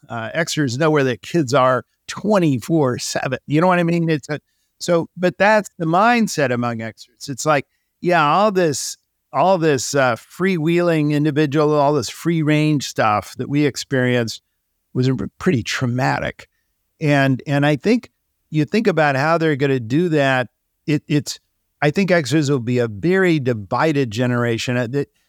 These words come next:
let me say, Kevin, this is actually an archetype. We call them the nomad archetype. And in many ways, they're the most fascinating of all generational types. Uh, they are the children of the awakening.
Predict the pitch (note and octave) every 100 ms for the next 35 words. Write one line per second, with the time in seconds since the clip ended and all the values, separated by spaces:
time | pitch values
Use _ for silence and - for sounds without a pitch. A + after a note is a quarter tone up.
0 | _ _ _ _ _ _ _ - A3+ F#3+
1 | F#3 E3+ D#3 C#3+ C3 C3+ - D3+ C#3 C3
2 | C#3+ B2+ - D3 F3 A#2+ A2+ - C3 A#2+
3 | D3+ C3 B2+ A#2+ A#2 B2 D#3 C#3+ B2+ A#2
4 | A#2+ - G#2 G2 G#2 B2+ C3 - _ _
5 | F3 G3+ A#3+ G3 A2+ D3+ D3+ C#3+ A#2 -
6 | F3 - - E3+ C#3+ B2+ A#2 A2+ B2 A#2
7 | B2 A#2 A#2 - G#2+ - A2+ C3+ - -
8 | _ _ _ _ - A#2+ A2+ C3 G#3+ F#3+
9 | D#3 - F#3+ G3+ F3 E3 C#3+ C3+ A#2+ B2
10 | B2 A#2+ A3